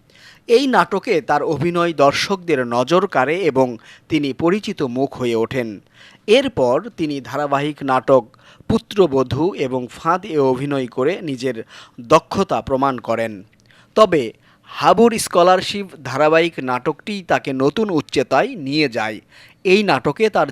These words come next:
চরিত্রটি দর্শকদের মধ্যে ব্যাপক সাড়া ফেলে এবং তিনি শোবিজের প্রিয় মুখের তালিকায় নিজের নাম লেখানোর চেষ্টা চালিয়ে যাচ্ছেন।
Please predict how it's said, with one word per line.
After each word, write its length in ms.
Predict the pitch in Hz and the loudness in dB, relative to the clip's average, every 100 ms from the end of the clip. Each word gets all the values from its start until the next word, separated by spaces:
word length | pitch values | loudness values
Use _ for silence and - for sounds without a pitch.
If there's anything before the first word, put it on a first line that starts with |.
| - | -2
চরিত্রটি 680 | 160 190 196 208 151 147 | 0 0 0 -2 0 -4
দর্শকদের 720 | 190 156 - - 190 170 175 151 | 2 2 2 -2 -4 -2 -2 -2
মধ্যে 520 | 123 131 - 170 233 _ - - | -2 -4 -4 -6 -6 _ -20 -14
ব্যাপক 480 | 123 151 151 220 - | 0 0 2 0 0
সাড়া 340 | - 151 156 147 | -8 -2 0 0
ফেলে 340 | 127 143 202 | -2 -4 0
এবং 260 | 170 139 131 | 0 -2 -6
তিনি 400 | 151 139 139 113 - - - | -6 -6 -6 -10 -20 -14 -6
শোবিজের 600 | - 196 214 190 196 185 | 2 2 2 0 0 0
প্রিয় 360 | - 175 180 | -4 2 4
মুখের 420 | 170 160 - 175 | 4 0 -2 -6
তালিকায় 560 | 160 151 147 135 160 220 | -4 -4 -2 0 0 0
নিজের 380 | 185 139 143 123 | -4 -2 -4 -4
নাম 240 | 127 139 | -2 -2
লেখানোর 580 | 131 131 139 139 180 311 - - _ - | -2 -6 -4 2 2 0 -14 -20 _ -8
চেষ্টা 440 | 254 226 - 185 | 0 0 0 -4
চালিয়ে 420 | 143 147 135 131 | -2 -2 -2 -6
যাচ্ছেন। 580 | 120 127 - - 120 101 | -4 -6 -6 -6 -6 -10